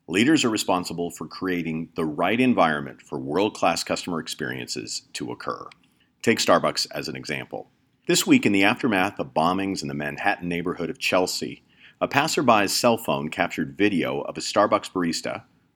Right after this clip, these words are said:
Germain, as he offered a complimentary bag of pastries and water to a New York City police officer in gratitude for first responders who were working the crime scene.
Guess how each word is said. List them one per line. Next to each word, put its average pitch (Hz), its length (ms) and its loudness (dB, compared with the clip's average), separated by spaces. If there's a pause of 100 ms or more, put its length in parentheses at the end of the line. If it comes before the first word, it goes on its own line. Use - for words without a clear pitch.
(120)
Germain, 80 720 -2 (100)
as 85 120 -4
he 101 100 2
offered 90 320 2
a - 60 -4
complimentary 98 640 0
bag 82 280 2
of 98 120 -4
pastries 64 640 -4
and 76 180 -8
water 80 520 2
to 87 140 -4
a 78 40 -2
New 78 120 -2
York 80 280 -2
City 73 180 -6
police 80 340 -4
officer - 520 -6 (400)
in 95 120 -2
gratitude 90 540 4
for - 140 -10
first - 300 0
responders 76 680 0
who 78 100 -8
were 71 140 -4
working 69 360 -4
the 71 80 -8
crime 71 360 -2
scene. 58 360 -10